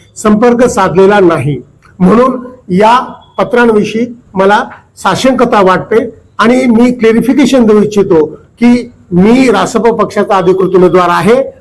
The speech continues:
आणि मी उभा राहणार आहे, उभा लढ-, लढतोय आणि मी कुणालाही, मी डॉक्टर प्रभाकर बुधवंत यांनी सपोर्ट केलेला नाही किंवा पाठिंबा जाहीर केलेला नाही, केला आहे.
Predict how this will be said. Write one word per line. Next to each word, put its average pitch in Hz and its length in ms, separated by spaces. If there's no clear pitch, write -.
आणि 226 380
मी 233 180
उभा 185 200
राहणार 185 260
आहे, 220 180
उभा 220 440
लढ-, 202 320
लढतोय 226 560
आणि 214 120
मी 247 180
कुणालाही, 240 640
मी 233 420
डॉक्टर 190 280
प्रभाकर 226 480
बुधवंत 196 460
यांनी 220 300
सपोर्ट 247 640
केलेला 196 360
नाही 185 520
किंवा 233 420
पाठिंबा 233 540
जाहीर 208 280
केलेला 196 520
नाही, 175 440
केला 190 180
आहे. 160 300